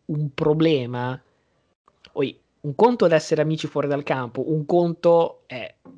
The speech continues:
avere un giocatore in quintetto sostanzialmente che danneggia anziché aiutarti. Poi voglio vedere come la risolvono. Io penso che ad oggi, letteralmente oggi, Kyrie sia più o meno intradabile, perché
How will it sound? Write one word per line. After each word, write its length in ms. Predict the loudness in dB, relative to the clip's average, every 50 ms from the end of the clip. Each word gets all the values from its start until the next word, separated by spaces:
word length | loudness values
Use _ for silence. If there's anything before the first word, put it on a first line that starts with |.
| -14
avere 300 | -10 -8 -4 -4 -2 -2
un 100 | -2 -4
giocatore 420 | -2 -2 0 0 0 0 0 -2 -2
in 120 | -2 -6
quintetto 640 | -4 -4 -4 -4 -4 -4 -4 -4 -4 -6 -8 -8 -8
sostanzialmente 1000 | -6 -6 -10 -10 -8 -10 -8 -4 -4 -4 -4 -4 -8 -10 -6 -6 -6 -6 -6 -8 _ _
che 320 | -14 -10 -10 -10 -10 -12 _ _ _ _ _ _ _ _ _ -8
danneggia 720 | -4 -2 -2 0 0 -2 -2 -4 -4 -6 -6 -6 -6 -6
anziché 440 | -8 -10 -10 -8 -8 -8 -6 -6 -8
aiutarti. 840 | -6 -6 -6 -4 -2 -2 -4 -4 -4 -10 -12 -14 -14 -14 -14 -14 _ _ _
Poi 180 | 0 0 0 2
voglio 160 | 2 0 -2
vedere 200 | -2 -4 -4 -6
come 220 | -6 -8 -8 -6
la 100 | -6 -6
risolvono. 480 | -6 -6 0 2 2 2 2 0 -6 -4
Io 100 | -4 -4
penso 280 | -4 -6 -6 -6 -6
che 180 | -6 -6 -8 -8 -8
ad 260 | -8 -6 -4 0 2
oggi, 580 | 2 2 2 0 -2 -2 -2 0 -2 -2 -4 _ _ _ _ _ _ -12
letteralmente 680 | -12 -10 -6 -4 -4 -2 -2 -2 -4 -4 -6 -10 _ -8
oggi, 640 | -8 -8 -8 -8 -12 -10 -8 -6 -4 -4 -6 -6 _ _ _ _ _ _ _ _ _ _ _ _ _ _
Kyrie 320 | -8 -6 -4 -2 -2 -2
sia 300 | -2 0 -2 -2 -2 -2 _ -10
più 160 | -4 0 0 0
o 20 |
meno 200 | 0 0 -2 -2
intradabile, 800 | -4 -2 -2 0 0 2 2 0 0 0 -4 -6 -8 -8 -8 -8
perché 480 | -8 -10 -8 -6 -4 -4 -4 -6 _